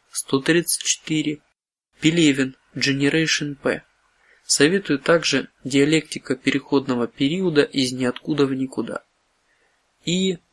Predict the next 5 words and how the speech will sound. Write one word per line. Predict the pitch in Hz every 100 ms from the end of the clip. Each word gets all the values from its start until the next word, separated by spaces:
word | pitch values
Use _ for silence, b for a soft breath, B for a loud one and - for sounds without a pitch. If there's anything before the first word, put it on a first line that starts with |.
| _
другую | 139 123 160 139 120
книгу | - 160 170 151 -
«Священная | - 135 131 - 156 135 123
книга | 120 151 156 147 143
оборотня». | - 131 - - - - -